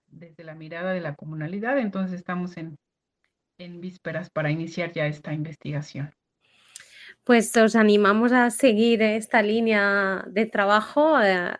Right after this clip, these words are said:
Speaker 2: os damos las gracias por poner luz a aquello que a veces en demasiadas oc-, ocasiones queda inadvertido, queda desvalorizado.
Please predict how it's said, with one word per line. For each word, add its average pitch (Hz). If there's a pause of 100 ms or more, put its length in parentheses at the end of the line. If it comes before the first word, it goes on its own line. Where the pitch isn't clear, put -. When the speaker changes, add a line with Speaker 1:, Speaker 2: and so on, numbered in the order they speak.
(220)
Speaker 2:
os 190
damos 226
las 226
gracias 220
por 202
poner 208
luz 220
a 220
aquello 214
que 202
a 190
veces 202
en 208
demasiadas 214
oc-, 220
ocasiones 220
queda 208 (240)
inadvertido, 247
queda 202
desvalorizado. 196